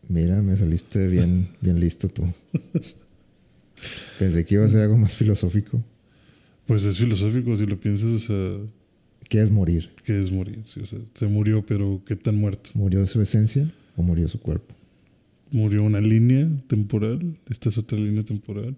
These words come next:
Speaker 2: o sea, de que se murió, se murió, pero aquí no.
Speaker 1: ¿Pero cómo se murió?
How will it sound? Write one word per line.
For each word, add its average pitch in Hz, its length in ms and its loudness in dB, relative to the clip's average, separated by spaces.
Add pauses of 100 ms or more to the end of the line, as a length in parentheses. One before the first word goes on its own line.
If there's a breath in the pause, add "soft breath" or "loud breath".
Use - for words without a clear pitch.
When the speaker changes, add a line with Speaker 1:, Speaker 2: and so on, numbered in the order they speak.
Speaker 2:
o - 40 -20
sea, - 180 -10 (1200 soft breath)
de 101 100 -6
que - 80 -18
se - 120 -6
murió, 107 180 0
se 156 80 2
murió, 104 240 -2 (480)
pero 107 180 -10 (960)
aquí - 280 -8
no. 92 180 -4 (520)
Speaker 1:
¿Pero 92 320 0
cómo 95 300 0
se - 120 -4
murió? 80 220 0